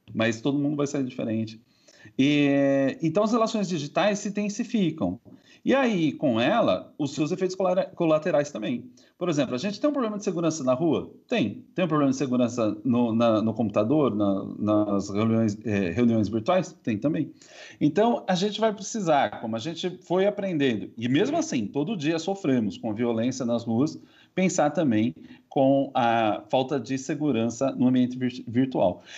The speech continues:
Eu acho que essa é a grande chave da coisa. É, mas eu, é importante a gente pensar, é,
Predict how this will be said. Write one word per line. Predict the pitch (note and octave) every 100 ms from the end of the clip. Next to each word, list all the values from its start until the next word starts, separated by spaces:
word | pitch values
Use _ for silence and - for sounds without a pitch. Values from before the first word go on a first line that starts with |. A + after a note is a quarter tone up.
| -
Eu | F#3
acho | G#3+ -
que |
essa | A3+ B3+ B3
é |
a | A3
grande | F3+ B3+ B3
chave | A#3+ - - D3+ E3 E3 A#2
da | F#2+
coisa. | - G#2+ F2 D#2+ - _ - _ _
É, | C3+ B2+ C3 C3 B2+ B2+ B2 B2 G#2+ F2 _
mas | E3 E3+ G3 F#3 -
eu, | F3+ G3 -
é | - G3
importante | G3 B3+ - G#3 A#3+ G#3 B2+
a |
gente | A#2 C3
pensar, | C3+ A#2+ A#2+ B2 - - -
é, | C#3 C3 B2+ B2